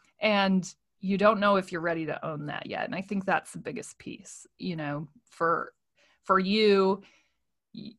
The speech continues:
you had to go into a state of rest in order to start teaching on the state of rest and really own that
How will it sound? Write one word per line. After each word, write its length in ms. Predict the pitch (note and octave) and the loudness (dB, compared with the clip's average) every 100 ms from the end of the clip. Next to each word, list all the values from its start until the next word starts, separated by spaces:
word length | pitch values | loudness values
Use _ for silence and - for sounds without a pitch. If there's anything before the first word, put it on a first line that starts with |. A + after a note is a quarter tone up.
| - | -2
you 240 | G3+ A3 | 2 2
had 300 | G3+ G#3+ A3+ | 4 4 4
to 60 | G3 | 2
go 260 | G3+ F3 | 2 0
into 400 | - C#4+ F#3+ G#3 | 2 2 2 2
a 60 | G3 | 0
state 260 | - F#3+ | 2 0
of 80 | F3 | 2
rest 260 | G3+ G3+ - | 2 2 0
in 100 | F#3+ | 0
order 220 | A3 A3+ | 2 2
to 60 | G3 | 2
start 360 | - A#3+ - | 0 0 0
teaching 580 | - C#4+ C4+ G#3+ F3 D#3+ | -6 -4 -2 0 0 -2
on 200 | - G3 | -2 -2
the 80 | F3 | -2
state 220 | - E3+ | -4 -6
of 100 | D#3+ | -2
rest 260 | E3 F#3+ - | -2 -2 2
and 160 | A#3 | 4
really 240 | B3+ C4+ - | 6 4 2
own 260 | C#4 C#4+ A#3 | 2 4 2
that 240 | C#3+ - | 0 -6